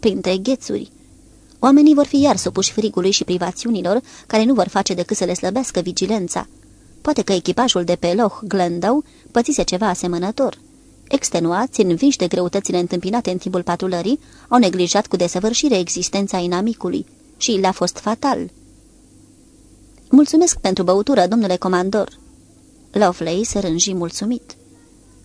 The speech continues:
"Plăcerea a fost de partea mea. Între atâtea necazuri, atâtea nereușite raportate în fiecare zi, atunci când mai aud o veste bună, este un adevărat privilegiu."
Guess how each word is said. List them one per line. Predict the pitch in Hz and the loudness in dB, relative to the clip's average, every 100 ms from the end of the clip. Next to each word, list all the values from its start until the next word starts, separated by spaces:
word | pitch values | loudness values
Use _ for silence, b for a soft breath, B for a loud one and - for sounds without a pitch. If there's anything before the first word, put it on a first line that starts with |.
| - - | -20 -2
"Plăcerea | 320 330 202 247 | 0 2 2 4
a | 208 | 4
fost | 202 | 2
de | 190 | 0
partea | 175 214 - 233 | 0 -2 0 2
mea. | 285 254 - - _ _ - - | 2 2 -8 -20 _ _ -20 -4
Între | - 294 | 2 4
atâtea | 302 349 208 | 4 2 2
necazuri, | 175 180 202 220 285 285 - | 2 0 0 0 -2 -2 0
atâtea | 214 240 226 196 | 0 2 0 0
nereușite | 185 175 175 214 254 | 0 0 0 0 2
raportate | 175 170 175 247 214 | 2 2 0 0 0
în | 180 | 0
fiecare | 190 175 175 175 | -2 -4 -2 -2
zi, | 175 302 B B B | 0 -2 B B B
atunci | 226 240 320 - | 0 2 0 0
când | 190 | 0
mai | 180 180 | 2 2
aud | 254 | 4
o | 190 | 2
veste | 185 - 170 | 0 -2 -2
bună, | 180 247 285 | 0 2 2
este | 202 202 | 2 2
un | 180 | 0
adevărat | 175 170 175 196 | 0 0 2 0
privilegiu." | - 214 175 226 240 190 175 | 0 -4 0 0 0 0 -8